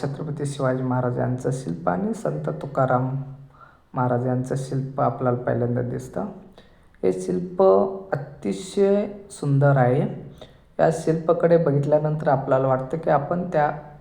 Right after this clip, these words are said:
त्या शिल्पाच्या जवळ उभा राहावं आणि ते बघतच उभं, उभं राहावं. खूप सुंदर आहे. आपल्या इतिहासाची जाणीव हे शिल्प करून देतं. हे जे,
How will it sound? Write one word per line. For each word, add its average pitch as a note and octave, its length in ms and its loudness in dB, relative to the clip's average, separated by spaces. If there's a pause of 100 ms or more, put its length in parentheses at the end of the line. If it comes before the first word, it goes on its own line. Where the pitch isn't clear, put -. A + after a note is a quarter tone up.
(140)
त्या E3 140 6
शिल्पाच्या E3+ 1000 -2
जवळ D3+ 240 4
उभा C3 340 4
राहावं C3 360 4
आणि D#3+ 340 -2
ते E3+ 60 -2
बघतच C#3+ 680 -2 (580)
उभं, C3+ 260 2 (300)
उभं C3 240 2
राहावं. B2 280 0 (600)
खूप - 260 -2
सुंदर C#3+ 580 4
आहे. C3 480 0 (340)
आपल्या C#3 340 0
इतिहासाची C#3 1040 -2
जाणीव C#3 540 2 (680)
हे C#3 80 0
शिल्प B2+ 360 0
करून B2+ 300 0
देतं. C3 260 -4
हे D3+ 360 -2
जे, E3+ 580 -2